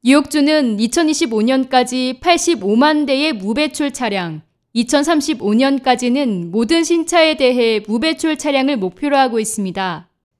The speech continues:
또 뉴욕 주도의 기후 리더십 및 지역사회 보호법에 따르면 이천오십 년까지 탄소 배출량 천구백구십 년 수준의 팔십오 퍼센트까지 감축시키겠다는 구상입니다.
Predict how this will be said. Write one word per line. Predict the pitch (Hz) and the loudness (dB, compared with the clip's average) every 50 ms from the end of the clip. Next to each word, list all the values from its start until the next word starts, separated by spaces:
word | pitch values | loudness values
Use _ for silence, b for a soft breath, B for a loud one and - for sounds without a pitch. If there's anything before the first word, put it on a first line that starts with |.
| _ _ _ | _ _ _
또 | 269 262 262 262 262 | 4 6 6 6 6
뉴욕 | 247 208 220 233 269 302 294 - | 4 4 4 4 4 2 2 0
주도의 | - 302 247 277 285 269 262 262 269 269 269 | -4 -4 -2 2 4 6 6 6 4 4 0
기후 | - - 240 247 269 277 | 0 0 0 2 2 0
리더십 | 247 214 214 247 254 262 262 285 269 247 | 0 0 2 2 2 2 0 0 0 0
및 | 247 247 254 247 247 247 | 0 0 0 0 -2 -4
지역사회 | - - 247 240 254 277 262 - - 277 262 277 269 277 269 | -6 0 2 2 2 2 0 0 0 0 2 2 2 0 0
보호법에 | - 226 220 226 226 - 247 233 240 233 | -2 0 0 0 2 0 0 0 0 0
따르면 | 233 226 208 202 202 202 233 240 208 180 165 156 - _ _ _ _ _ _ | 0 -2 -4 -2 -2 -2 -2 -2 -2 -4 -6 -10 -12 _ _ _ _ _ _
이천오십 | - 240 240 - 330 294 240 202 202 - 320 302 | -4 -4 2 2 2 2 2 0 0 0 0 2
년까지 | 294 294 294 285 269 269 269 247 240 247 208 196 180 175 185 - | 2 2 2 0 0 2 2 2 2 0 -2 -4 -4 -4 -4 0
탄소 | 285 320 311 - 339 262 | 2 2 2 2 0 0
배출량 | 294 285 285 - - 277 269 269 262 262 262 262 262 254 254 | 0 -2 -2 -2 -4 -2 0 2 2 2 2 2 -2 -4 -4
천구백구십 | - 330 330 320 - - 226 202 254 269 262 - - 226 214 - 339 311 | -2 -2 -2 -2 -4 -4 2 2 2 2 2 -2 -6 -6 -4 -2 -2 0
년 | 311 302 311 302 302 | 0 0 0 0 -2
수준의 | 294 302 247 254 262 240 226 226 | -2 -4 -4 -2 -2 0 0 -2
팔십오 | 220 320 302 262 - 302 240 - 190 190 190 | 0 0 -2 0 -2 -6 -4 -4 -4 -4 0
퍼센트까지 | - 330 330 330 330 302 262 - 294 277 - - 226 220 220 220 220 | 0 0 0 2 -2 -2 -2 -4 -6 -6 -2 -4 -4 -2 -2 -4 -4
감축시키겠다는 | 214 - 214 208 190 180 - 302 - - - 285 - 302 285 240 233 - 226 220 254 269 | -4 -4 -4 -6 -6 -4 -6 -8 -8 -6 -8 -8 -6 -4 -4 -4 -2 -2 -2 -4 -4 -2
구상입니다. | 247 233 208 254 254 240 226 202 185 165 175 165 165 156 160 170 | -4 -4 -4 -4 -4 -4 -4 -4 -6 -6 -6 -8 -8 -10 -12 -14